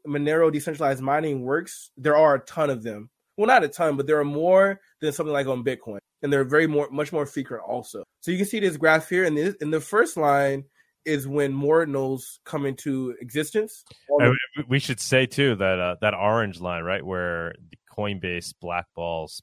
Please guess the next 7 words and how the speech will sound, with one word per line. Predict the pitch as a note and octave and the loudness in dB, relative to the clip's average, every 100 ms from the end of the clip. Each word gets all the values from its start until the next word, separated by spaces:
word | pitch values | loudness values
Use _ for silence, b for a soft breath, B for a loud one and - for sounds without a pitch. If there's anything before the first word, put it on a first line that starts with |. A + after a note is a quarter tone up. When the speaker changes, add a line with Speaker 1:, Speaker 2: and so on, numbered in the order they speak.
| - | -6
Speaker 2:
plummeted | G2+ F#2+ E2 D#2 - _ | -6 -4 -8 -12 -16 _
on | E2+ E2 D#2+ D#2 | -12 -10 -12 -12
March, | D#2+ E2 D#3+ | -8 0 4
Speaker 1:
Oh, | E3+ | 4
yeah. | C3+ C#3+ G2+ _ | 4 2 0 _
Speaker 2:
March | _ - | _ -16
fifteenth, | F#2 - - G2+ | -14 -16 -12 -10